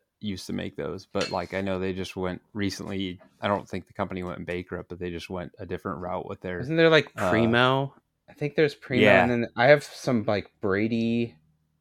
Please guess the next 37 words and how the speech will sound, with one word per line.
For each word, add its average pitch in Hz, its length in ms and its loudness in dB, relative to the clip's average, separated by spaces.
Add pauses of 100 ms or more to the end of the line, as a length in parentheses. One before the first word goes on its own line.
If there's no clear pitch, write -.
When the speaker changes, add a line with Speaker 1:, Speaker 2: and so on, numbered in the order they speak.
Speaker 2:
Brady 104 280 -4
Games 117 460 -2
or 120 40 -8
something 113 260 -6
like 120 160 -8
that 127 300 -2 (600)
Speaker 1:
Yeah. 107 380 6
Speaker 2:
that - 100 -12
did 123 140 -4
it, 156 260 -8
but 90 260 -4 (600)
Speaker 1:
But 123 100 6
it's 135 140 2
making 160 260 4
me 151 120 2
miss 135 240 0
those 117 200 0
days, 120 300 -2
man, 98 200 -4
'cause 104 220 -8
you, 104 340 0
Speaker 2:
Yeah. 156 80 -10
Speaker 1:
like, 95 380 -6
it 123 100 -2
would 131 140 6
be 117 100 0
cool 131 320 2
to 104 100 0
just 98 260 -6
sit 101 160 -6
down 95 260 -2
with 95 140 -6
a 90 40 -10
book 95 300 -6
and 82 180 -12
be 90 140 -10
like, 85 400 -14